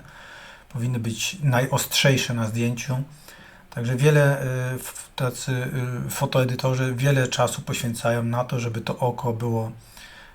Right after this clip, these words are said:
jak, e, jak najładniejsze. No i ja w dzisiejszym odcinku też pokażę kilka takich podstawowych rzeczy,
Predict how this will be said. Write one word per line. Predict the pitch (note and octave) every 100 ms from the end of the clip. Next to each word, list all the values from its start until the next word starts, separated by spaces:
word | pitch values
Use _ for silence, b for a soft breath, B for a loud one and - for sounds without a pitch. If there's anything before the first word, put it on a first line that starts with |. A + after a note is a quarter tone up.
| B A#2+
jak, | A#2 - - -
e, | C3 A#2+ A#2
jak | A#2 A#2
najładniejsze. | A#2 G#2+ G#2+ G2+ F#2 - B2+
No | F#3+
i |
ja | A3+
w | G3
dzisiejszym | F#3 - E3+ D3+
odcinku | C#3 - C#3+ -
też | - B2+ -
pokażę | - A#2 A#2+ A2 A#2
kilka | B2 B2 A2+
takich | A2 - -
podstawowych | - A2+ - A#2 B2 A#2+
rzeczy, | A2 A2+ - B2+